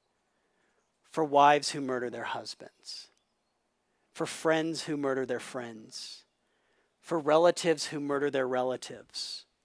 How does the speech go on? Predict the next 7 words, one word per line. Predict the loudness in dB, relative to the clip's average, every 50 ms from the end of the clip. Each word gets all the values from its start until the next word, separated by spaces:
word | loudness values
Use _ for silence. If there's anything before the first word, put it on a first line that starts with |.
| _ _ _ _ _ _ _ _ _ _ _ _ _ _ _
for | -10 -10 -8
kids | -6 0 2 2 2 2 0 -2
who | 0 0 0 -2 -4 _ _ _ _ _ _ _ -20 -20 -20 -20 -12
murder | -4 0 2 2 2 2 0
kids. | -2 -2 -2 -2 -2 -2 -6 -10 -10 -8 -8 -8 -10 -12 -14 _ _ _ _ _ -20 -20 _ _ _ _ _ _ -20 -20 -20 -18 -8
Jesus | -6 -4 -2 -2 -2 -2 -2 -2 -2 -4 -4
Christ | -6 -6 2 4 6 6 6 4 2 -2 -6 -8 -8 -10